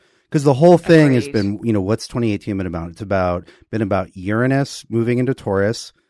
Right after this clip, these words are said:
Speaker 1: That's gonna be over. It's been about the eclipses in Leo and Aquarius.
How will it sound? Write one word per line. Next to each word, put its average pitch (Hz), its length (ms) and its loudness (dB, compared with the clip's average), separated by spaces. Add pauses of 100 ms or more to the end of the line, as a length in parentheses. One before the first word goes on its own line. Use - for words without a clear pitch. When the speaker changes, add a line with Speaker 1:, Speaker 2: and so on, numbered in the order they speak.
(140)
Speaker 1:
That's 98 300 -6
gonna 101 180 -4
be 90 180 -4
over. 90 420 -6 (320)
It's 101 180 -8
been 98 220 -6
about 92 500 -6
the 92 120 -6
eclipses 117 800 -4
in 98 220 -8
Leo 107 220 -2
and 117 100 -2
Aquarius. 98 640 -6